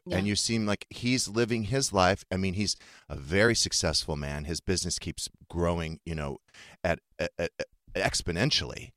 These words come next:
Speaker 1: Mm-hmm.
Speaker 2: And he's getting pulled in every direction. And it just seems like he's going one way and you're going to another.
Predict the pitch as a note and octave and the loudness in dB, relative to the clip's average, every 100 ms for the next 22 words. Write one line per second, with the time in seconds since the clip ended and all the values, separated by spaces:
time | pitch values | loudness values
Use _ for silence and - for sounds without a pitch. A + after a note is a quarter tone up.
0 | _ E3+ D#3+ F#2+ G2 F#2 F#2 G#2 G2+ G#2+ | _ -12 -4 0 2 2 0 0 2 0
1 | G2 F#2 - A#2 A2 F#2 - F2+ E2+ F2 | 0 0 2 4 4 2 -2 -2 -2 2
2 | G2 B2+ - D#2 C#2 C2+ - - - G#2 | 4 4 2 -4 -6 -10 -20 -20 -4 4
3 | A2 A2 C#3 C3 - C3 C3+ - G2+ G2 | 4 6 4 4 4 2 0 0 6 6
4 | F#2+ - _ _ - B2 A#2 A#2 A2+ G#2 | 6 -2 _ _ -2 0 2 2 2 2
5 | G2 G#2+ G2+ E2+ E2+ F2 - F2 E2+ E2+ | 0 0 2 2 0 -4 -6 -2 -2 -2
6 | F2+ F2 - G2+ A2 B2+ D#2 | -2 -2 -2 0 2 2 0